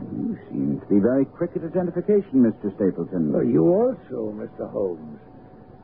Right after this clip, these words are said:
Speaker 2: Now that you're on the scene, perhaps you've made some discoveries.
Speaker 1: Mm, no, only that this tragedy will make an unpleasant memory for me to take back to London tomorrow night.
Speaker 2: You return tomorrow?
Speaker 1: Mm, that's my intention.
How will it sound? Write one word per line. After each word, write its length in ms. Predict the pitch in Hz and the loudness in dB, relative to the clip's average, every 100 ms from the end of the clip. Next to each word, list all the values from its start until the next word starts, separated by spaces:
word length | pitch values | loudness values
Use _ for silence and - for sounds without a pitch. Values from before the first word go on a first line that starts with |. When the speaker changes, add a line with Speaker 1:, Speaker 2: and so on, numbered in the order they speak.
| - - - 131 | -20 -20 -20 -8
Speaker 2:
Now 200 | 160 165 | -2 0
that 180 | 147 - | -2 0
you're 220 | 156 147 | 2 2
on 160 | 139 131 | 0 -4
the 80 | 123 - | -8 -6
scene, 480 | 170 220 214 156 147 - - - - - | -2 2 2 -2 -8 -12 -20 -20 -20 -6
perhaps 280 | 147 151 165 - | -2 0 -2 -4
you've 140 | 160 | -4
made 160 | 160 170 - | 0 -2 -2
some 160 | 165 151 | -4 -2
discoveries. 800 | 156 - - 220 190 104 78 - - - 180 | -6 -8 -4 -4 -4 -6 -10 -14 -18 -2 4
Speaker 1:
Mm, 640 | 220 240 247 233 202 185 | 6 8 8 6 4 4
no, 480 | 190 202 196 185 185 | 4 4 4 2 2
only 160 | 190 | 2
that 160 | 170 170 | 2 0
this 140 | 175 - - | -2 -2 -2
tragedy 440 | 147 92 90 107 | -2 -2 -2 0
will 160 | 123 120 | 2 0
make 160 | 120 | 0
an 160 | 120 123 | 0 2
unpleasant 480 | 123 117 127 117 107 107 | 2 0 -2 0 2 4
memory 400 | 107 104 95 98 | 4 4 2 2
for 80 | 101 | 2
me 80 | 101 | 2
to 80 | 95 - | 2 0
take 200 | 95 80 | 0 0
back 160 | 85 82 | -2 -2
to 60 | 85 | -2
London 400 | 85 76 67 78 | 0 0 0 -4
tomorrow 320 | 90 101 101 | 0 2 4
night. 260 | 107 117 123 - - - - - | 4 4 2 -4 -18 -20 -14 -2
Speaker 2:
You 120 | 113 | 0
return 480 | 139 139 139 139 131 | 2 0 -2 -2 -2
tomorrow? 560 | 139 139 151 226 311 95 | -4 -2 0 -2 -2 2
Speaker 1:
Mm, 400 | 120 147 156 139 | 4 4 4 2
that's 180 | 135 135 | 2 0
my 120 | 135 | 0
intention. 560 | 123 123 104 101 117 | 0 0 0 0 0